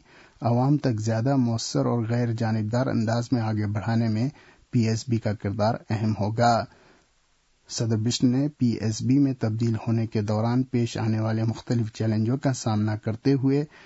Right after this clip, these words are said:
اپنی اپنی ذمہ داریوں کو جوش و خروش کے ساتھ ادا کرنے کے لیے بھی سبوں سے اپیل کی ہے۔ ریڈیو نیپال کے نائب انتظامیہ ڈائریکٹر کھگیندر کھتری نے کہا کہ مثبت جذبات کے ساتھ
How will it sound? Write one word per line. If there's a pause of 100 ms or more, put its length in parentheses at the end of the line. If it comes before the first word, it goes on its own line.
(220)
اپنی
اپنی
ذمہ
داریوں
کو
جوش
و
خروش
کے
ساتھ
ادا
کرنے
کے
لیے
بھی (360)
سبوں
سے (500)
اپیل
کی
ہے۔ (920)
ریڈیو
نیپال
کے
نائب
انتظامیہ
ڈائریکٹر
کھگیندر
کھتری
نے
کہا
کہ (460)
مثبت
جذبات
کے
ساتھ